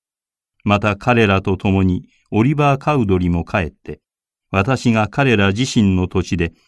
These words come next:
彼らに指定した技の残り、並びに大会で決定されることの残務を果たしなさい。また、この地から帰る者は、自分が知っており、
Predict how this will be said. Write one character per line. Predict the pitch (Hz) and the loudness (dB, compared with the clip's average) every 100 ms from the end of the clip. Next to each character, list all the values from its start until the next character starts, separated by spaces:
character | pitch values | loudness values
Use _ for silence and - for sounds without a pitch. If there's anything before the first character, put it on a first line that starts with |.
| _ | _
彼 | - 160 147 | -4 0 2
ら | 104 | 2
に | 95 | 0
指 | 95 - - | 0 -4 -4
定 | 151 147 | -2 -2
し | 143 | -2
た | 139 120 | -2 0
技 | 113 123 123 | 2 2 0
の | 117 | 2
残 | 92 87 104 | 0 0 0
り、 | 90 82 _ _ _ _ _ _ 92 | -2 -6 _ _ _ _ _ _ 0
並 | 101 123 | 2 4
び | 113 | 2
に | 113 107 | 2 0
大 | 110 120 | 0 0
会 | 120 117 | 0 -2
で | 110 110 | 0 -2
決 | 107 101 | -2 -4
定 | - 120 110 | -2 -2 0
さ | 113 | 0
れ | 110 104 | 0 -2
る | 101 | -2
こ | 101 | -4
と | 95 101 | -2 0
の | 98 | 0
残 | 92 127 | 2 2
務 | 131 95 92 | 2 2 0
を | 107 | -2
果 | - | -4
た | 85 90 | -2 -2
し | - | -2
な | 82 80 | -4 -6
さ | 78 65 | -10 -14
い。 | - _ _ _ _ _ _ _ _ _ _ _ _ _ _ _ _ _ _ _ _ _ _ _ | -18 _ _ _ _ _ _ _ _ _ _ _ _ _ _ _ _ _ _ _ _ _ _ _
ま | 113 101 | 2 2
た、 | 98 95 87 _ _ _ | 2 0 -2 _ _ _
こ | - | 0
の | 156 151 | 2 2
地 | - - | -4 -4
か | 156 | 0
ら | 92 | 0
帰 | - 147 120 | 0 0 2
る | 87 | 2
者 | 80 78 78 | 0 -2 -4
は、 | 73 - _ _ _ | -6 -10 _ _ _
自 | 107 98 110 | -2 2 4
分 | 135 127 | 4 4
が | 117 | 2
知 | - | -2
っ | - | -10
て | - 107 | -2 0
お | 85 | 0
り、 | 73 | -4